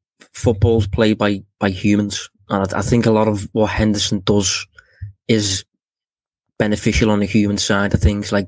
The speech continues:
you know, leadership and all that sort of stuff. Obviously, you can't measure leadership. That's, that's not something you can measure. Y-,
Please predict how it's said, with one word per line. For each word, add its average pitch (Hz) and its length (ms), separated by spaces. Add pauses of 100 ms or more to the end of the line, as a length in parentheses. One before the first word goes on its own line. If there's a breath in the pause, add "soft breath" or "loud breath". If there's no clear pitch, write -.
(160)
you 117 100
know, 98 220 (280)
leadership 104 540
and 107 100
all 98 100
that 95 140
sort 101 220
of 101 60
stuff. 104 220
Obviously, 117 580
you 120 100
can't 120 320
measure 104 300
leadership. 101 540
That's, - 240
that's - 260
not 110 140
something - 240
you 104 80
can 107 120
measure. 98 280 (600 loud breath)
Y-, - 80